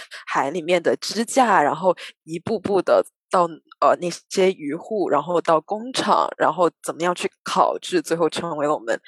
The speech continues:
饭桌上面的食物。然后还有酿酒，就他们会去一些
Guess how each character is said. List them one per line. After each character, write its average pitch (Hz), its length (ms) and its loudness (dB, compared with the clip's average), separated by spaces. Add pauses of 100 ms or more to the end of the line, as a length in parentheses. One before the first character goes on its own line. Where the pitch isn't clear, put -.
(220)
饭 208 240 2
桌 214 160 0
上 220 220 2
面 151 120 -4
的 123 80 -4
食 - 340 -4
物。 135 220 -8 (360)
然 160 100 4
后 220 60 2
还 214 180 -2
有 185 160 2 (120)
酿 220 320 0
酒， - 220 0 (360)
就 170 300 2
他 - 140 -6
们 180 120 -6
会 196 160 0
去 - 180 -6
一 165 100 0
些 160 480 4